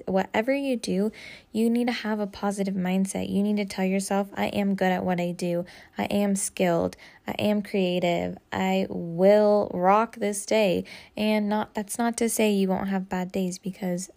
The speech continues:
everybody has bad <laughs> days. Nobody's perfect, but I promise you, start thinking with a positive mindset. Start telling yourself you're great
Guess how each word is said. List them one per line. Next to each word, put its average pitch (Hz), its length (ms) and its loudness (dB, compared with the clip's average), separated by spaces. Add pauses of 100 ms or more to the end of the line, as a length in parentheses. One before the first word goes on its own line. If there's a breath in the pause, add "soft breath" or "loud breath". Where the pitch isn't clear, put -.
(140)
everybody 190 520 -4
has 214 260 -6
bad 214 240 -4
<laughs> - 100 -2
days. 240 360 2 (760 loud breath)
Nobody's 220 480 6
perfect, 202 720 0
but 214 240 4 (1120 loud breath)
I 202 160 6
promise 202 640 2
you, 240 300 2 (140)
start - 440 2
thinking 214 340 0
with 202 140 0
a 202 60 -2
positive 196 480 -2
mindset. 190 680 0
Start - 400 -2
telling 196 320 0
yourself 190 400 -2
you're 196 180 0
great 190 440 -2